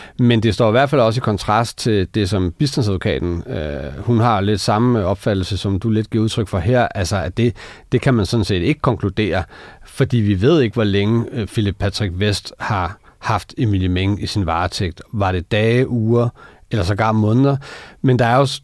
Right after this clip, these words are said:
det, det eneste, der er, der ligesom sådan indikerer noget om det, det er jo, øh, nogle, de retsmedicinske undersøgelser,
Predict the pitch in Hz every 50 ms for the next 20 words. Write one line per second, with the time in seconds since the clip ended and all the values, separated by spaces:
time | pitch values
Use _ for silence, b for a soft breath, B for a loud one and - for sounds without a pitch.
0 | - - - - 139 131 - 139 131 131 147 151 - 143 123 117 107 104 107 113
1 | 135 139 139 135 123 123 123 - 135 127 117 117 113 - 123 - 127 113 110 104
2 | 101 92 - - - - - - - 120 104 104 95 - - 147 156 147 147 131
3 | 117 110 117 123 123 110 98 - 110 113 127 - B B B B B B B B
4 | B B B B - _ _ _ - 139 127 120 120 117 120 123 123 120 117 110
5 | 110 - - 131 120 113 110 107 104 107 107 107 110 117 - 139 120 117 110 -
6 | - - 123 104 101 110 - - 139 127 110 101 - 131 120 104 - 131 110 107
7 | 113 123 127 - - 123 107 104 98 92 - 113 101